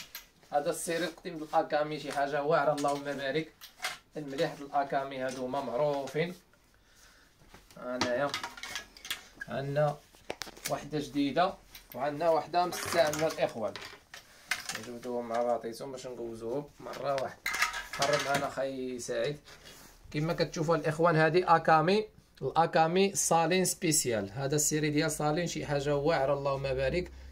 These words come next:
كيجيو هيبريد، آه، الأكسيون فيها من مية، ميتين. بورت موليني كيجي فوجي. عنده النص الوسطاني، هذه عندها جوج د الخراسي كيجيو سبيسيال حتى هما فوجي. والبونتا ديالها عندها واحد، جوج،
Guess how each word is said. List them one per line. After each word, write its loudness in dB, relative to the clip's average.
كيجيو 0
هيبريد، 2
آه، 4
الأكسيون 2
فيها 4
من 2
مية، 4
ميتين. 4
بورت -2
موليني 0
كيجي -4
فوجي. 2
عنده 4
النص 2
الوسطاني، 4
هذه 4
عندها 2
جوج 0
د 2
الخراسي 0
كيجيو -4
سبيسيال -4
حتى -4
هما 0
فوجي. 4
والبونتا 4
ديالها 8
عندها 4
واحد، 6
جوج، 2